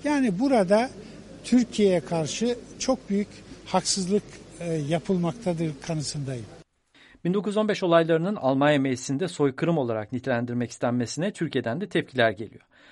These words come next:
Speaker 2: Angela Merkel'in Başbakan Binali Yıldırım'ı arayarak yeni görevi dolayısıyla tebriklerini ilettiği görüşmede Yıldırım'ın tasarıyla ilgili Türkiye'nin hassasiyetlerini vurguladığı öğrenildi.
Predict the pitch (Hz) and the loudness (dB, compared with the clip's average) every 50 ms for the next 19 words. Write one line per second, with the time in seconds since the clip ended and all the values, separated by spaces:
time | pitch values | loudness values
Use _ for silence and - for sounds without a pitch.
0 | - - - - 139 143 143 135 143 143 139 143 147 156 - 147 135 135 151 170 | -20 -14 -6 -2 0 2 2 2 2 2 4 4 2 2 0 -2 -2 -2 -2 -4
1 | - - _ _ - 139 135 - - 151 135 - 139 135 139 131 123 135 143 139 | -6 -14 _ _ 0 0 0 0 -2 -4 -2 0 0 -2 -2 -2 -2 -2 0 0
2 | 131 135 127 131 139 147 147 151 143 143 143 135 123 120 123 120 117 135 175 180 | -2 -2 -2 -2 -2 0 0 0 0 0 0 0 0 0 0 0 0 0 -2 -2
3 | - 120 131 127 131 139 131 127 120 120 113 120 131 120 120 131 120 - 139 127 | -2 -2 0 2 2 2 2 0 0 0 -2 -2 -2 -2 0 -2 -2 -2 -4 -2
4 | 123 120 113 - 131 127 123 120 - 131 127 123 131 135 131 113 113 113 - - | -2 -4 -2 -2 -2 -2 -2 -4 -4 -2 0 0 0 0 0 -2 -4 -6 -6 -6
5 | 120 113 110 110 123 131 127 - - 139 131 160 175 175 - - - _ _ _ | -8 -6 -2 0 0 0 0 0 -2 0 2 0 0 0 -4 -18 -20 _ _ _
6 | - 123 127 131 127 127 127 113 117 139 180 185 - - 113 - - 131 131 139 | -6 -2 -2 -2 0 -2 -2 -2 -2 -2 -4 -4 -6 -8 -8 -4 -2 0 0 2
7 | 127 123 123 127 117 110 123 135 151 - - 160 139 - 143 131 156 160 156 147 | 2 0 0 -2 -2 -4 -6 -6 -4 -2 -2 -4 -2 -2 -2 -2 -2 -2 -2 -4
8 | 131 - - 151 131 - - 147 131 - 151 151 151 156 156 139 139 135 117 123 | -4 0 2 2 2 2 0 -2 -2 2 2 2 2 2 2 0 0 0 0 -2
9 | 120 117 - 117 110 110 - 123 113 107 110 104 104 101 110 - - 101 | -2 -2 -2 -4 -6 -4 -4 -4 -4 -4 -6 -8 -10 -14 -18 -20 -20 -20